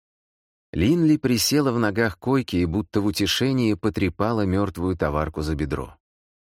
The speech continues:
«Ты хорошо потрудилась», — сказала она. Знать подружки Линет и Линли остались в прошлом, но про то волноваться уже мне.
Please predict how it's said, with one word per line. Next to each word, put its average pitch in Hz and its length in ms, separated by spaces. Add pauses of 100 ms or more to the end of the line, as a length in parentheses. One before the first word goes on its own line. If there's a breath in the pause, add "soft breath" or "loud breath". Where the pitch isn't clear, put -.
(360)
«Ты - 140
хорошо 98 460
потрудилась», — 76 840 (140)
сказала 64 520
она. 58 260 (960)
Знать 95 380
подружки 143 540
Линет 120 400
и 107 80
Линли 117 360
остались 107 540
в - 100
прошлом, 85 560 (720)
но 170 160
про 110 220
то 131 180
волноваться 87 760
уже 78 220
мне. 65 440